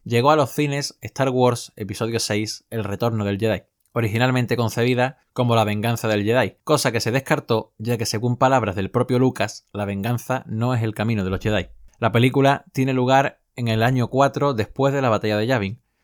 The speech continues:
un año después de los eventos del Imperio Contraataca. Darth Vader aterriza en el hangar de la Estrella de la Muerte dos, aún incompleta. El comandante de la estación espacial, Moff Gergerov,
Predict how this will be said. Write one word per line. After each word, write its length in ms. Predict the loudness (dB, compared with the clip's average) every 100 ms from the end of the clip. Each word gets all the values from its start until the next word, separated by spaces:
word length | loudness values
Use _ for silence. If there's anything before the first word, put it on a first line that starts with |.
| _
un 180 | -2 2
año 220 | 2 2
después 500 | 0 0 0 0 -2 -6
de 160 | -4
los 120 | -2
eventos 380 | 0 -2 -2 -4
del 160 | -2 -2
Imperio 380 | -2 -2 -2 -2
Contraataca. 560 | -2 -2 -4 -4 -10 _ _
Darth 260 | -4 -2 2
Vader 400 | 2 4 2 -2 _ _ _
aterriza 560 | -6 -2 0 0 2 2
en 120 | 2
el 100 | 2
hangar 340 | 2 4 2 4
de 80 |
la 80 | 0
Estrella 280 | 0 -2 0
de 80 | 0
la 80 | 0
Muerte 340 | -2 -2 -4
dos, 400 | 0 0 -2 -10 _ _ _
aún 300 | -2 0 2
incompleta. 600 | 2 0 -2 -4 -6 -14 _ _ _ _ _ _
El 160 | -6
comandante 540 | -2 -2 0 0 -2 0
de 60 |
la 60 | 0
estación 320 | -2 -2 -2
espacial, 500 | -2 -2 0 0 0
Moff 260 | 0 -2 -2 -2
Gergerov, 500 | -2 0 -2 -2